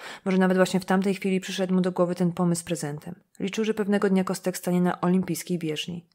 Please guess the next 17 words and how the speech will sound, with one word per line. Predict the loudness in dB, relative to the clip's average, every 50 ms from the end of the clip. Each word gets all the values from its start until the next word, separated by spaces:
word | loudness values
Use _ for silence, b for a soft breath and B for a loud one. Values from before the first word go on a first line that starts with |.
| B B B B B B B
Teraz | -2 0 0 0 0
kolce | 0 -2 -2 0 -2
stały | -2 0 0 0 2
na | 2 0 0
półce. | 0 0 -2 -2 -2 -6 -10 -10 -12 -14 _ _
Zabielski | -8 -8 -4 -2 -2 -2 -2 -2 -2 -2
nie | -2 0 -2
żył, | -2 -2 -2 -2 -4 b b b _
a | 0 0
on | 2 2
był | 0 -2 -4
kaleką. | -6 -6 -6 -4 -6 -6 -8 -10 -12 -12 -14 -16 _ b b b b
I | 0
jako | 2 2 2 2 2
jedyny | 2 2 2 2 4 4 4
miał | 4 4 2
świadomość, | 2 0 -2 0 2 2 2 2 -2 -4 -8